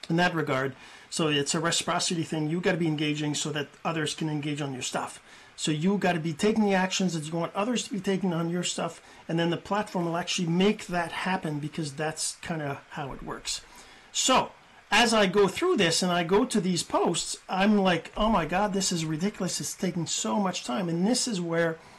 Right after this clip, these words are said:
the secret is. I'm revealing the secret right now. The secret is doing this,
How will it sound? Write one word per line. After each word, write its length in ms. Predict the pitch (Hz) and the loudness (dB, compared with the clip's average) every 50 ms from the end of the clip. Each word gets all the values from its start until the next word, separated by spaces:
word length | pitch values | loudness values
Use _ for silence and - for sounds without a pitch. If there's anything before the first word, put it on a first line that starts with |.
| - - - - - | -20 -20 -18 -10 -6
the 120 | 170 160 | -4 -4
secret 400 | - - - 175 - - - 151 | -2 -2 -4 -4 -4 -4 -4 -2
is. 220 | 143 127 117 143 | -4 -4 -4 -4
I'm 180 | - 151 160 160 | -4 -4 -2 0
revealing 500 | 160 170 170 160 190 214 269 285 277 254 | 2 2 2 4 4 4 6 6 4 4
the 80 | 214 190 | 4 2
secret 360 | 190 - 208 190 - 170 156 151 165 - - | 2 0 -2 0 0 -2 -4 -4 -12 -12 -4
right 260 | 185 175 220 254 262 | 0 2 2 2 2
now. 280 | 262 254 262 226 127 - - - - _ _ - - _ _ _ _ - - | 4 4 4 4 2 -2 -6 -18 -20 _ _ -20 -20 _ _ _ _ -8 -4
The 120 | 143 160 151 | 0 0 0
secret 580 | - - - 285 311 - - 254 - - - | 0 2 4 4 4 4 2 0 0 0 0
is 380 | - 233 233 214 170 156 - - - - - - - - 139 127 | 2 4 4 4 4 2 0 -4 -8 -14 -20 -20 -14 -12 -4 2
doing 460 | 139 233 269 311 339 330 302 269 208 | 4 6 6 8 8 8 6 6 6
this, 580 | 208 277 330 311 208 165 - - - - - | 6 4 4 4 4 4 2 2 2 2 0